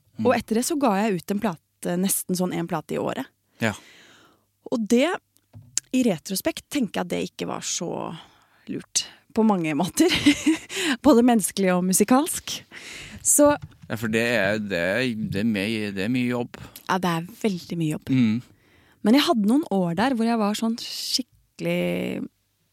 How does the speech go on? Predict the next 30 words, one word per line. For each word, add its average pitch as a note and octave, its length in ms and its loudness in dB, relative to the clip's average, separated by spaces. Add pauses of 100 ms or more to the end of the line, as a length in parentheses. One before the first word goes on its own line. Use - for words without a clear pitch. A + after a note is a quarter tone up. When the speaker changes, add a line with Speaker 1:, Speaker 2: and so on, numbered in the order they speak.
(1200)
Speaker 2:
hvis B3 160 2
jeg C#4 80 0
skal E4+ 160 0
se C4 120 6
det C4 120 4 (120)
fra C4+ 240 4
liksom C4+ 220 6
en, C4 140 6 (1040)
fra, B3 280 2
hvis A3+ 160 -2
jeg B3+ 80 0
skal - 140 0
prøve A#3 100 2
å A3 40 -2
se A3 100 4
litt A3 160 0
sånn A3 100 4
lyst F3 480 -2
på F#3 140 0
det, E4 80 2 (500)
og A#3 160 2
det D4 80 8
har C#4 160 6
jeg G3 80 6
veldig E3+ 160 4
lett D3+ 160 -6
for - 80 -4
å D#3 60 2
gjøre, D3 160 -2
altså. - 100 -10